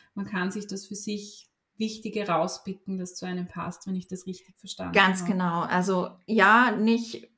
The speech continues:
Speaker 2: streng irgendwelche Regeln befolgen oder kasteien. Nein, hier geht's wirklich ganz konkret ums Wohlbefinden, ums eigene Wohlbefinden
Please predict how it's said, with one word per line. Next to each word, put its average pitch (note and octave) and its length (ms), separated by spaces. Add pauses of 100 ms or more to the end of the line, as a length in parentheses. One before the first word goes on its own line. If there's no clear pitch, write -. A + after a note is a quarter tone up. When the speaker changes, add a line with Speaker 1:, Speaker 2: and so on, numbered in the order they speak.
(120)
Speaker 2:
streng A#3 400
irgendwelche G#3+ 580
Regeln C4+ 360
befolgen B3 600
oder G3+ 200
kasteien. G#3 960
Nein, F#3+ 300
hier F#3 80
geht's - 320 (260)
wirklich G3+ 400
ganz F#3+ 340
konkret F#3 460
ums F3+ 420
Wohlbefinden, F3 720
ums F3 160
eigene F#3 400
Wohlbefinden F3+ 1000